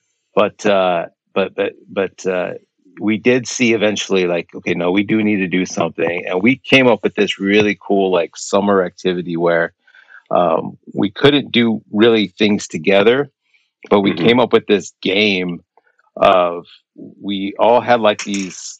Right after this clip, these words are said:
Speaker 1: like, a little picture, and we painted, we hid it somewhere on our doorstep. And it was
Speaker 2: Uh-huh.
Speaker 1: the job of other kids to come and steal from each other, right? So that was, like, a competition. And it was, like, this great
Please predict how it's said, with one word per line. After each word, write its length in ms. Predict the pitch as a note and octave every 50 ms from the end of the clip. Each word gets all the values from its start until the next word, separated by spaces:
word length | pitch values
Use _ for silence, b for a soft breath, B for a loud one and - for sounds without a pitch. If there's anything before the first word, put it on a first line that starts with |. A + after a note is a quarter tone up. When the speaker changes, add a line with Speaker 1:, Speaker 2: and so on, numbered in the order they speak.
| _ -
Speaker 1:
like, 160 | - G2+ -
a 40 | -
little 300 | G#2 G#2 G#2 A2+ A2+ G2
picture, 560 | - _ - - A2+ G#2+ - - G2 F2 E2
and 140 | E2 - - F#2
we 80 | F2+
painted, 540 | E2 - - - G#2+ A2+ A2+ A2 A2 G2 -
we 240 | G#2 G2 F#2 F2+ _ _ _ _ _ _ _ -
hid 260 | - - - C#3+ D#3
it 120 | D#3+ - -
somewhere 400 | - B2+ B2+ B2 A#2+ B2 B2 -
on 120 | - A2
our 100 | G#2 F#2+ F2+
doorstep. 560 | D#2+ - G#2 G2+ G2 - - - F#2 - - _ _ _ _ _ _ _ _ _ _ _ _ _ _ _ _ _ - -
And 100 | - G#2
it 100 | A2 G#2
was 80 | G2 G2
Speaker 2:
Uh-huh. 180 | F#2+ G2 A2
Speaker 1:
the 60 | C#3+ G3
job 400 | G2 A#2+ A#2+ A#2+ A#2+ B2 B2 A#2
of 160 | G#2+ F2+ G#2
other 340 | G#2+ A2+ A2 A#2 A2+ G#2+ G#2
kids 400 | - - - - B2 A2+ - -
to 80 | -
come 260 | G#2 - - A2+ G#2+
and 80 | G#2 F#2+
steal 360 | - - - - B2+ B2 A#2+
from 200 | - - A2 G2
each 200 | F2+ E2+ - -
other, 260 | - E2 E2 E2+ F#2 - _ -
right? 200 | A2 A2 A2+ A2+ -
So 100 | - G#2
that 140 | G#2 G#2 G#2
was, 100 | G#2 F#2
like, 140 | G#2 - -
a 40 |
competition. 920 | - - - G#2 G#2+ F#2+ - G2 - - A2 G#2+ - - F#2 F2+ F2+ F2+ F2+ _ B B B B B B B B B B
And 160 | - A#2 A#2
it 100 | A#2+ A2+
was, 180 | A2+ A#2+ A2+ G2+
like, 200 | A#2 A2 G#2 -
this 160 | - A2 G2
great 480 | - _ - A#2+ B2 B2+ C3+ C3+ C3+ -